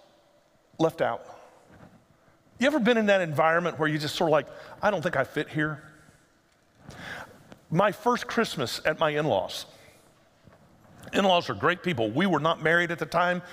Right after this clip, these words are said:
Uh, we were engaged. We just got engaged, and so I, this was my introduction into Gina's family's Christmas customs. And so, um, my family, you wake up on Christmas morning and you get steak and eggs.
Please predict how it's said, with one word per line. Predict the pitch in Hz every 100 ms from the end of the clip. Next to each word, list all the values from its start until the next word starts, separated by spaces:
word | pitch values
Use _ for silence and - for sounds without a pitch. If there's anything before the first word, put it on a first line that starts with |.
| - - -
Uh, | - 131 131
we | 170
were | 156
engaged. | 151 139 113 -
We | 117
just | 180 -
got | 170 147
engaged, | 143 143 143 127 -
and | 110
so | - 120
I, | 151 151
this | 165 -
was | 143
my | 147 147
introduction | 160 143 147 - 123 123
into | 135 - 123 110 - - -
Gina's | 131 180 160
family's | - 156 139 131 127
Christmas | - 170 - 139
customs. | - 127 - 95 92 - - - - -
And | 165
so, | 127 - 156 143 131 - - - - -
um, | 139 131 123 123 117 -
my | 143 180 208
family, | - 139 113 101 - - - - -
you | 156 143
wake | 131 202 202
up | 180 - - 151
on | 143 127
Christmas | 190 - 165 175
morning | 156 151 147 - - - 139
and | 139
you | 139
get | 123 -
steak | - - - 170 - -
and | 104 -
eggs. | 104 92 101 - -